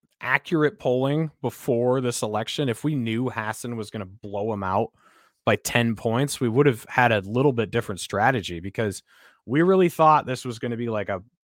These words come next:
basically a fifty fifty race,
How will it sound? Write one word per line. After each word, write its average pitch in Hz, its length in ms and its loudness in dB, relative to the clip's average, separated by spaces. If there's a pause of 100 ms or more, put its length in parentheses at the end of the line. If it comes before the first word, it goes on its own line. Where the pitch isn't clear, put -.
(420)
basically 139 440 0
a 113 60 4
fifty 131 340 -2
fifty 117 400 -4
race, 98 560 -2